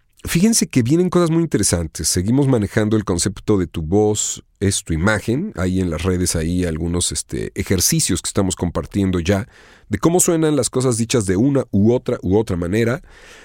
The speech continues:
Esto aplicando técnicas de las que enseñamos en los talleres, en las conferencias. Y sobre todo también vienen cosas muy padres. Este, ya les tendré un reporte de, del Congreso de World Voices al que voy a asistir el próximo mes.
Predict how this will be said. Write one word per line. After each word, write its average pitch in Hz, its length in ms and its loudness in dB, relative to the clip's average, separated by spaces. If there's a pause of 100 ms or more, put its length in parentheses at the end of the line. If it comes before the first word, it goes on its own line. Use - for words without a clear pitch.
(220)
Esto 117 640 2
aplicando 104 560 0
técnicas 98 480 0
de 87 60 -4
las 82 140 -2
que - 100 -6
enseñamos 92 460 0
en 87 60 -2
los 78 140 -4
talleres, 85 420 -2
en 78 80 -4
las 73 120 -8
conferencias. 85 840 -4 (680)
Y 135 640 0
sobre 185 300 0
todo 220 320 0
también 156 520 0
vienen 170 240 -2
cosas 160 300 -2
muy 160 140 2
padres. 127 800 0
Este, 95 440 0
ya 117 100 4
les 139 140 0
tendré 120 300 2
un 123 140 0
reporte 113 600 0
de, 85 460 -2 (580)
del 92 260 0
Congreso 98 520 0
de 98 80 0
World 92 340 2
Voices 92 500 0
al 80 200 -4
que - 100 -6
voy 85 160 -2
a 82 40 -2
asistir 92 400 -4
el 85 80 -4
próximo 113 300 -2
mes. 151 360 0